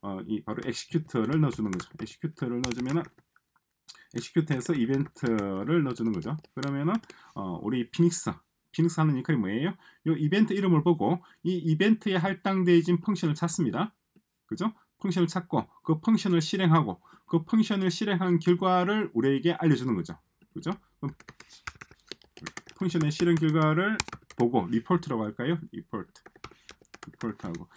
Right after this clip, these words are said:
요 결과들로 통해서 우리가 어떤 스태티스틱스, 어, 통계적인 정보를 만들어낼 수가 있는, 만들어내는, 요게 기본적인 흐름입니다. 간단하죠? 그죠? 그래서, 어, 자동차의 속도계를 부착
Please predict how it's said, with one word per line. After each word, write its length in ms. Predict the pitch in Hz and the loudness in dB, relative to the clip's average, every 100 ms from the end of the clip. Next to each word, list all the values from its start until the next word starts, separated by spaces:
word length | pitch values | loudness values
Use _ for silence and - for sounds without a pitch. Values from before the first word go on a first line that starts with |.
| _ - | _ 0
요 120 | 170 | 2
결과들로 600 | 175 214 220 220 202 196 | 4 4 4 4 2 0
통해서 340 | 170 170 160 165 | 2 2 4 2
우리가 380 | 143 151 185 220 _ - | 0 0 0 -2 _ -16
어떤 380 | - - 143 160 | -10 -4 -2 -4
스태티스틱스, 880 | - - 156 139 - - 92 - - _ - - - _ 87 | -6 -8 -2 -2 -4 -6 -8 -8 -14 _ -20 -20 -20 _ -16
어, 60 | - - _ _ - | -16 -20 _ _ 0
통계적인 720 | 151 143 170 170 175 160 147 | 4 8 6 6 4 4 2
정보를 580 | 147 143 139 139 208 226 - - - - _ - - | 0 0 0 0 0 -2 -8 -18 -18 -20 _ -16 -8
만들어낼 420 | 101 117 107 92 | -2 0 0 -2
수가 160 | - 90 | -8 -10
있는, 120 | 87 82 - - | -10 -14 -18 -10
만들어내는, 460 | 95 113 104 92 - - | -6 -4 -4 -6 -12 0
요게 320 | 151 226 240 | 4 4 2
기본적인 420 | 240 226 190 170 | 2 2 4 4
흐름입니다. 500 | 147 156 123 98 107 _ _ _ - | 2 2 0 -2 -8 _ _ _ -6
간단하죠? 480 | 180 233 233 156 110 _ _ - | -2 2 2 2 -4 _ _ -6
그죠? 200 | 160 220 - - - _ _ _ - - - - - | -2 -2 -4 -20 -20 _ _ _ -18 -18 -18 -12 0
그래서, 420 | 165 156 139 196 - - | 2 4 2 0 -4 -4
어, 100 | 143 | 0
자동차의 880 | 165 202 220 214 196 185 180 202 220 | 4 6 8 6 6 6 6 4 2
속도계를 960 | - 220 233 190 165 147 156 208 214 | 2 0 2 6 6 6 6 4 4
부착 380 | 208 147 165 160 | 2 2 2 0